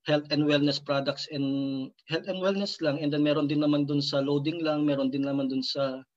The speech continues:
ah, franchising, meron din naman sa food franchise. So dito sa atin kasi, napagsama-sama na po lahat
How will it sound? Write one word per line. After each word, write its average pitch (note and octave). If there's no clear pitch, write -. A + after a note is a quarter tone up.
ah, B2+
franchising, C#3
meron C3+
din C3
naman C3+
sa C3
food C#3+
franchise. D3
So C3+
dito D3
sa D#3+
atin D#3
kasi, C#3+
napagsama-sama D3
na C#3+
po C#3
lahat B2+